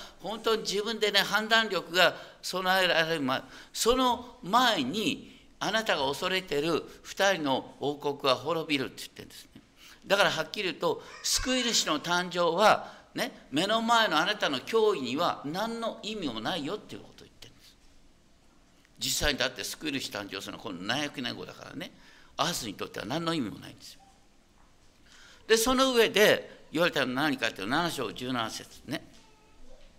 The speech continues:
「今恐れるのはアッシリア帝国なんだよ。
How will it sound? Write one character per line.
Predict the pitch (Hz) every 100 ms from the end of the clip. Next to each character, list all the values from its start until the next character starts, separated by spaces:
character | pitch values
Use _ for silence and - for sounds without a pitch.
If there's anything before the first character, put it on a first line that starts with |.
| -
「今 | - 240 233 120 - - - -
恐 | 160 170 190
れ | 190
る | 151
の | 107
は | -
ア | 135
ッ | 165
シ | - 202
リ | 208
ア |
帝 | 202 190
国 | 170 -
な | - -
ん | -
だ |
よ。 | -